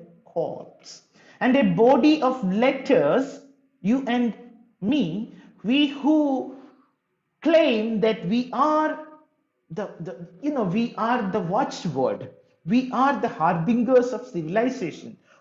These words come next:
We are the holders, the ho-, you know, the, the great successors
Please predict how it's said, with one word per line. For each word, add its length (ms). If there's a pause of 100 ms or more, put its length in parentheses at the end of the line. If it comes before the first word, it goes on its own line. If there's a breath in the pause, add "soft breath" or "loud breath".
We 340
are 280
the 80
holders, 720
the 80
ho-, 540
you 80
know, 340 (300 loud breath)
the, 180
the 140
great 400
successors 920